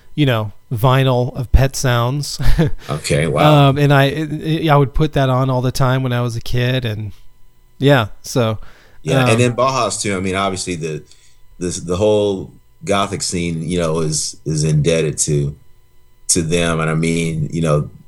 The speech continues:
Speaker 2: they kinda went from one band to, I guess, sort of, sort of like two, really three different acts where, where Peter Murphy went solo, and, and then Tones Don't Tell, and then Love and Rockets, which I, I mean,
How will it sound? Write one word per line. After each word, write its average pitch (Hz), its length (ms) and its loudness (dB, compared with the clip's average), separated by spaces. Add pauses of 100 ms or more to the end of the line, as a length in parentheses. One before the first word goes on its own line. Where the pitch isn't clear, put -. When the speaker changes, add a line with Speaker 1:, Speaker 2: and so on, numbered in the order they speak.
(180)
Speaker 2:
they 95 300 0
kinda 92 320 0
went 87 280 -4
from 73 400 -6 (720)
one 95 360 0
band 90 500 0
to, 78 380 -4 (260)
I 82 80 -8
guess, 101 240 0
sort 98 320 0
of, 80 220 -6 (440)
sort 147 320 0
of 107 120 -4
like 85 320 -6
two, 92 640 -2
really 87 360 -2
three 90 340 0
different 82 300 -2
acts 82 240 -2
where, 78 120 0
where 76 220 -2
Peter 90 300 0
Murphy 85 340 -2
went 78 320 -4
solo, 80 540 0
and, 71 260 -4 (540)
and 82 120 -2
then 80 220 0
Tones 92 300 0
Don't 82 180 -4
Tell, 87 380 0
and 82 80 -8
then 78 140 -6
Love 85 180 -2
and 78 100 -6
Rockets, 82 400 -4
which 82 160 -4
I, 82 200 -2
I - 20 -4
mean, 80 360 -6